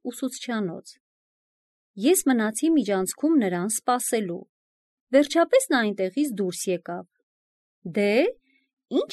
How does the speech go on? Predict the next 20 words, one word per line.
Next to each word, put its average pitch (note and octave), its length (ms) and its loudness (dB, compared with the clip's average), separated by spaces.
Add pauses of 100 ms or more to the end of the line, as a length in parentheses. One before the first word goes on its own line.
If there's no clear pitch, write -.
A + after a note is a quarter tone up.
ասաց G3 480 -2
ուսուցչուհին", F#3+ 800 -6 (680)
հարցրի F#3+ 540 -6
ես։ F3+ 280 -6 (1300)
"Բանից A#3+ 460 6
պարզվում G3 640 0
է, F#3+ 100 2 (380)
որ A#3 300 8
մենք A3 240 2
նրա G#3 300 4 (100)
ճամպրուկն F4 680 4
ենք F3+ 160 -2
վերցրել, F3 580 0 (720)
այսինքն A#3+ 600 4
ոչ B3 240 6
թե G#3 260 -2
նրա, F#3+ 340 4 (200)
այլ A#3 260 4
այն E4+ 300 4
քեռու"։ C#4+ 520 4